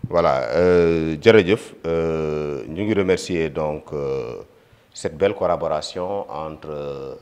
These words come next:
la Chambre de commerce, d'industrie et d'agriculture de Thiès et les Côtes d'Armor.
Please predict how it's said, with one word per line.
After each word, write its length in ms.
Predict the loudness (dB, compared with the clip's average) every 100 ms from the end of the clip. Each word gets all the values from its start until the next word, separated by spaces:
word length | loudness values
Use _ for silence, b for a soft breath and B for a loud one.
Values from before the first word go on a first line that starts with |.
| -20 -12
la 160 | -10
Chambre 840 | -8 -8 -8 -8 -10 -10 -10 -12 -16 -18
de 60 |
commerce, 260 | -12 -12 -12
d'industrie 260 | -14 -12
et 40 | -12
d'agriculture 360 | -14 -18 -18 -20
de 80 |
Thiès 380 | -12 -6 -6 -8 -16 b b b -16
et 60 | -10
les 140 | -10
Côtes 240 | -10 -10
d'Armor. 480 | -6 -6 -6 -6 -6